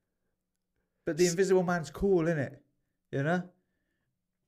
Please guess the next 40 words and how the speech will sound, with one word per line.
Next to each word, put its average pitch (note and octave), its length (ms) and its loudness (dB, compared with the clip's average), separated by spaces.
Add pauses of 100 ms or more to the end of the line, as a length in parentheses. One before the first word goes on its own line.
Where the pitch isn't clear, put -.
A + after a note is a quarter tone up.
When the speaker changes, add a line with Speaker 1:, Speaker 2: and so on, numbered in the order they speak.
(280)
Speaker 1:
You G#3+ 80 -4
Speaker 2:
What? - 80 -6
Speaker 1:
could B3 100 0
Hadouken A3 720 0
someone D#3 300 -6
in D3 100 -6
the D3 60 -4
back E3 260 -8
of E3 60 -4
the E3+ 60 -4
neck F#3 300 -6
as D#3+ 100 -10
they're D#3 100 -2
walking D3 280 -4
down D3+ 140 -10
the C3 60 -12
street. E3+ 360 -4
Speaker 2:
So F#3 140 2
then F#3+ 240 4
you F#3 120 6
wanna F#3 180 4
assault, F#3 340 2
so G3 80 6
you G3 120 6
wanna G#3 140 4
be F3 120 8
a D#3+ 60 6
robber D3+ 480 4
and D3+ 180 4
Speaker 1:
Yeah. D3+ 100 4
Speaker 2:
insult E3 480 6
pe-, D#3 100 2
uh, D3 240 2
Speaker 1:
I - 40 4
could, - 140 2
Speaker 2:
assault G3 300 6
Speaker 1:
could B2 100 2
Speaker 2:
people? - 180 0
Speaker 1:
wait G#3+ 200 0
for, F#3+ 80 -6